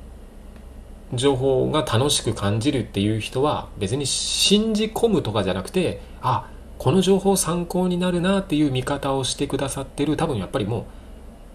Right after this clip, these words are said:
そもそもちょっと賢い方しか多分僕の情報には集まらないんですよ。うん。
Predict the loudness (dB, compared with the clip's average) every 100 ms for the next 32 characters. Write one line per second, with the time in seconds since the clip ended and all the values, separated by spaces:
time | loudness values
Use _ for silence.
0 | -18 -18 -12 -4 2 2 4 2 6 4
1 | 4 0 0 0 2 2 2 -2 -4 -6
2 | -4 -2 -2 -4 -4 -4 0 0 0 0
3 | 0 -2 -6 -16 -16 -18 -18 -18 -18 -18
4 | -18 -16 -16 -4 -2 0 0 2 2 4
5 | 4 2 -2 -10 -12 -12 -14 -16 -18 -18
6 | -16 -12 -12